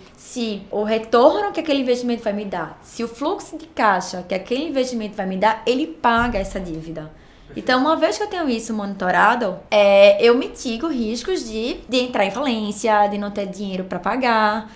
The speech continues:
Speaker 1: né, pra, pra, pra honrar com os compromissos. Então, assim, hoje em dia, principalmente na região norte e nordeste e parte da centro-oeste, nós temos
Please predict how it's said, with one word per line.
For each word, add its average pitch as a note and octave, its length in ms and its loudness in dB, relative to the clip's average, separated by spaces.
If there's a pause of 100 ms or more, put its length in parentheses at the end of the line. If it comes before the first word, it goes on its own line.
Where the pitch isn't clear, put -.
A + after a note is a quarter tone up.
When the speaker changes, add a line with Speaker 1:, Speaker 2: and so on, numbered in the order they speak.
(220)
Speaker 1:
né, G3 260 -6
pra, G3+ 180 -4
pra, F#3+ 220 -4
pra G3 220 0
honrar G3+ 320 -2
com G3 40 -10
os F#3 100 -10
compromissos. A3 840 -4 (420)
Então, A#3 240 -2
assim, A3 400 -6
hoje F#4+ 360 6
em D4+ 100 -2
dia, G#3 500 -2 (520)
principalmente C4+ 480 -2
na A#3+ 100 -4
região G#3+ 400 -4
norte F#3+ 400 -4
e - 20 -6
nordeste F3+ 680 -8
e - 80 -10
parte A#3+ 400 -4
da G#3+ 120 -6
centro-oeste, F#3 840 -8
nós B3+ 300 -2
temos A#3+ 680 -4